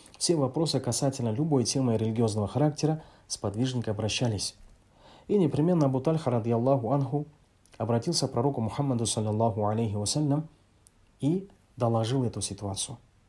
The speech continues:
И тогда пророк Мухаммад, саллаллаху алейхи вассалям, заулыбался и радостно сделал дуа Абу Тальхе, сказал: «Сту-, ступай домой,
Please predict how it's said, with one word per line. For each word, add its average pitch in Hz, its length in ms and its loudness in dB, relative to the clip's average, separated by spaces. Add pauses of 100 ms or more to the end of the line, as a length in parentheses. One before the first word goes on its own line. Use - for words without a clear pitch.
(880)
И 117 60 -8
тогда 120 220 0
пророк 120 240 0
Мухаммад, 120 340 0
саллаллаху 104 560 -2
алейхи 104 240 -6
вассалям, 104 400 -6
заулыбался 104 760 0 (680)
и 98 80 -12
радостно 123 600 -2 (800)
сделал 107 420 0
дуа 107 340 2
Абу 107 180 0
Тальхе, 151 480 -2 (460)
сказал: 101 380 -4
«Сту-, - 260 -10
ступай 104 400 -4
домой, 120 340 0